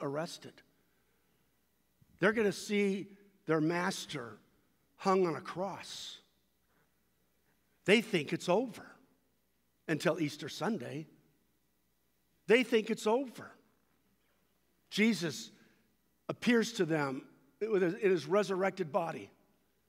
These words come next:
Then he ascends into heaven and he gives them their marching orders as he's given us our marching orders.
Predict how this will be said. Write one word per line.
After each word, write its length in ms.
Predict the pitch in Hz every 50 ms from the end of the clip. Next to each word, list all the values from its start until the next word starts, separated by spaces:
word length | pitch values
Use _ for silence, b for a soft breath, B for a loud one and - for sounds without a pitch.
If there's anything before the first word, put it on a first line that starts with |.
| _ _ _ _ _ _ _ _ _ _ _
Then 140 | - 190 220
he 100 | 208 196
ascends 560 | 170 - - - - - 254 254 254 247 190
into 200 | 226 226 214 202
heaven 300 | 175 190 202 196 190 175
and 120 | 165 160 151
he 60 | 147
gives 340 | 135 - - 220 214 196 -
them 200 | - 240 214 214
their 140 | 202 185 180
marching 480 | 180 185 196 208 196 - - 214 196
orders 380 | 208 190 185 175 170 165 143 160
as 100 | 147 139
he's 160 | 165 147 -
given 300 | - - 202 202 202 190
us 200 | 190 180 185 -
our 80 | 170 170
marching 380 | 170 165 165 160 - - 160
orders. 520 | 160 151 156 147 123 - - - - -